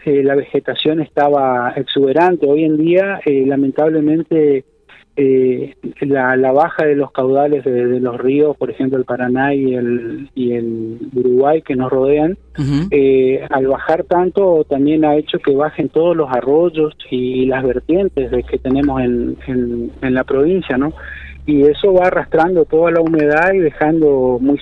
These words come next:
Speaker 1: seco todo. Entonces hoy en día, eh, es muy complicado trabajar en ese panorama, eh, y hace que uno tenga que redoblar muchas veces y triplicar los esfuerzos, ¿no?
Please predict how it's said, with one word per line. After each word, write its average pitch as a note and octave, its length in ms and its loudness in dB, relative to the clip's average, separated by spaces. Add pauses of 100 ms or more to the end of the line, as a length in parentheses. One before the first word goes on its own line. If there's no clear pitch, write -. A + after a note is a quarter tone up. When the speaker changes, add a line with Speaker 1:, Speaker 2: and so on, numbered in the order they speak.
Speaker 1:
seco D#3+ 240 -2
todo. A#2+ 300 -2 (680)
Entonces C#3 320 -2
hoy D3+ 220 2
en D3 100 0
día, E3 380 0 (120)
eh, C3+ 360 -2
es C3+ 80 -6
muy D#3 160 0
complicado D#3+ 580 0
trabajar D3+ 500 -2
en D3+ 140 0
ese C#3+ 160 -6
panorama, D3 560 -2 (680)
eh, B2+ 400 0
y C#3 160 2
hace C3 240 -2
que D#3 100 -2
uno D3+ 160 0
tenga C#3+ 240 0
que D3 140 -2
redoblar C3 420 0
muchas C#3 320 -2
veces C#3 400 0
y C#3 60 -2
triplicar C#3 560 -2
los C3 160 -4
esfuerzos, B2+ 440 -6
¿no? B2 200 -12